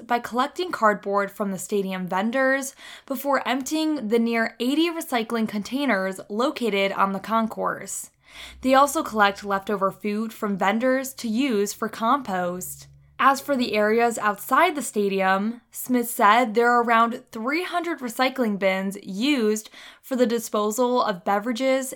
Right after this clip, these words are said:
and other waste. The recycling team partners with M S U Landscape Services to pick up the trash left outside of the athletic facilities, Smith also said.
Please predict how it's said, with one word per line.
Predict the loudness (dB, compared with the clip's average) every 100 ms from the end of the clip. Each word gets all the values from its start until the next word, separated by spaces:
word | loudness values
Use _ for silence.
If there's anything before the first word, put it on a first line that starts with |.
| -8
and | -4 -4 -4
other | -2 -2
waste. | -2 -4 -6 -14 -14 -16 -10
The | -4
recycling | -2 2 2 2 -2 -2
team | -4 -4
partners | -2 -2 -2 -2 -2
with | -4 -6
M | -6 -6
S | -6
U | -6
Landscape | -4 -6 -8 -8 -8 -8
Services | -4 -2 -2 -2 2 2 2 -2 -14 -20 _
to | -8
pick | -4 -4
up | -4 -4
the | -8
trash | 0 4 4 2 -4 -12
left | -2 -2 0
outside | 0 0 0 0 2 0
of | -4
the | -2
athletic | -4 -4 -2 -2 -2
facilities, | -6 -6 -2 -2 -4 -10 -12 -14 -12
Smith | -4 -4 -4 -2
also | -2 -2
said. | -8 -6 -6 -8 -12